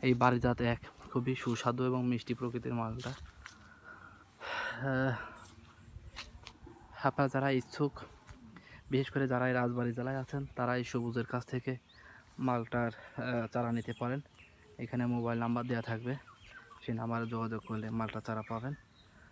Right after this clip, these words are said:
পাশাপাশি যারা দূর, দূরে আছেন, কুষ্টিয়া বা ঝিনাইদহ, তারা ওই সবুজের কাছ থেকে অরিজিনাল বারিজাত এক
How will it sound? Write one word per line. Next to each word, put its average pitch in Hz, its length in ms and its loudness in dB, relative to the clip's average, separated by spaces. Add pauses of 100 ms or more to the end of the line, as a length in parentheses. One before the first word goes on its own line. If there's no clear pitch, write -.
(340)
পাশাপাশি 113 720 -2 (520)
যারা 113 180 -2
দূর, 113 240 -6 (220)
দূরে 117 240 0
আছেন, 117 260 -2
কুষ্টিয়া 113 540 -4 (560)
বা 117 100 2
ঝিনাইদহ, 113 560 -2 (220)
তারা 117 160 2
ওই 117 120 -2
সবুজের 113 340 -4
কাছ 113 180 -6
থেকে 117 320 -4 (400)
অরিজিনাল 113 420 4
বারিজাত 110 440 0
এক 104 120 0